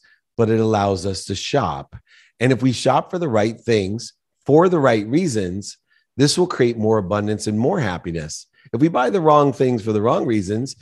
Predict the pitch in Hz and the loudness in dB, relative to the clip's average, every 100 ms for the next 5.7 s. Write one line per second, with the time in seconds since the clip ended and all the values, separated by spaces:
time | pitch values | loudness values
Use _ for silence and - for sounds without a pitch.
0 | - - 127 131 139 139 113 120 120 104 | -12 0 0 4 4 4 2 0 0 0
1 | 117 113 98 98 104 120 165 110 98 92 | 0 0 -4 -4 -2 -2 -4 -6 -4 -2
2 | 92 90 90 90 107 104 117 120 135 147 | -2 -2 0 0 0 0 0 0 2 4
3 | 127 120 - - - - 123 143 135 127 | 4 0 -4 -14 -16 -8 -2 4 6 6
4 | 135 139 127 123 123 110 107 107 113 104 | 4 0 0 0 2 2 2 2 0 0
5 | 82 82 98 107 - 110 104 | -4 -6 -2 -2 -2 -8 -10